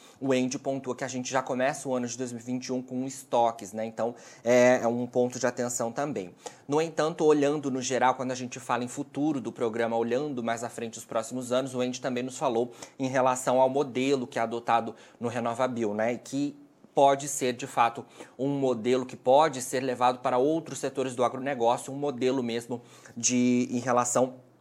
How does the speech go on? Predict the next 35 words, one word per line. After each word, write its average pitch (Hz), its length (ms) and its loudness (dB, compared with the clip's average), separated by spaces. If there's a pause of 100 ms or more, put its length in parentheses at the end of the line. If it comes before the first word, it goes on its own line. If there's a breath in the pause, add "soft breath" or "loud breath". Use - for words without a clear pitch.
(340)
ao 135 100 4
que 135 160 0
é 143 60 2
feito 131 400 -4 (200 loud breath)
e 135 60 -6
que 127 100 -8
pode 127 300 2
servir 127 420 -2
aí 120 200 0
de, 120 420 -2
de 113 320 -6 (180 loud breath)
inspiração 143 920 0 (180 loud breath)
para 135 160 4
outros 120 320 2
setores 113 640 -2
aí, 120 180 0
então 117 440 -4
o - 20 -10
programa 113 560 -2 (260 loud breath)
tendo 123 260 2
um 120 60 0
balanço 120 420 2
positivo, 151 680 2
apesar 131 400 2
desses 123 340 -8
pontos 113 380 -4
que - 100 -4
ainda 170 380 2
precisam 127 380 -8
ser 120 160 -6
considerados, 123 640 0
mas 139 180 -2
é 139 60 -4
um 131 40 -6
programa 127 460 -2